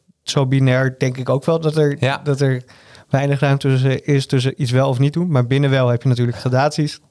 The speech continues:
Speaker 1: En, eh, dan zou ik zeggen, nou, één keer per maand, dat is, dat is, lijkt me prima, omdat, eh,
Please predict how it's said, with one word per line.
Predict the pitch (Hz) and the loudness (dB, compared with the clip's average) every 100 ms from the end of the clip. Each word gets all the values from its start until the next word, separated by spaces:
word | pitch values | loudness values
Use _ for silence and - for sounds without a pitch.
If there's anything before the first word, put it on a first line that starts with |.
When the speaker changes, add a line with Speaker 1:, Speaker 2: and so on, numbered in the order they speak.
| _ - _ | _ -20 _
Speaker 1:
En, | - 120 123 - | -2 -2 -2 -6
eh, | 123 | -8
dan | 127 123 | -6 -2
zou | 120 | -2
ik | 117 | -4
zeggen, | 127 127 | -4 -2
nou, | 123 - - - _ _ - | -2 -2 -10 -20 _ _ -4
één | 127 | -2
keer | 139 | 0
per | 135 127 | 0 2
maand, | 123 123 127 127 | 2 0 -4 -4
dat | 127 127 | -4 -2
is, | 123 | -6
dat | - 131 123 | -2 -4 -4
is, | 131 | -4
lijkt | 143 127 120 | 0 0 0
me | 120 120 | -2 -2
prima, | 143 135 123 120 - _ | 0 2 2 -2 -8 _
omdat, | - 135 131 | -4 -4 -2
eh, | 123 113 | -4 -4